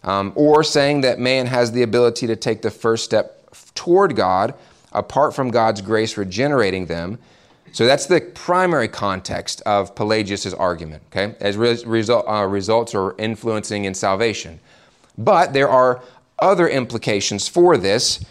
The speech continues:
as it relates to Calvin's kind of response or consideration in this as it relates to common grace. For instance,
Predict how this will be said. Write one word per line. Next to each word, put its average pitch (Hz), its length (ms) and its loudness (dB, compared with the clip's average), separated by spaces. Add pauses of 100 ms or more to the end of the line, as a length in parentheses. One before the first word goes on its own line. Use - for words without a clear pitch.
(240)
as 143 180 4
it 175 40 4
relates 139 320 4
to 127 100 -4
Calvin's 139 520 0
kind 131 220 0
of 110 140 0
response 151 560 0
or 110 400 2
consideration 120 760 0
in 123 200 -2
this 110 240 -2
as 107 180 0
it 110 40 -2
relates 104 340 -2
to 104 160 -10
common 104 500 -4 (300)
grace. 101 360 -2
For 156 300 0
instance, 120 560 -4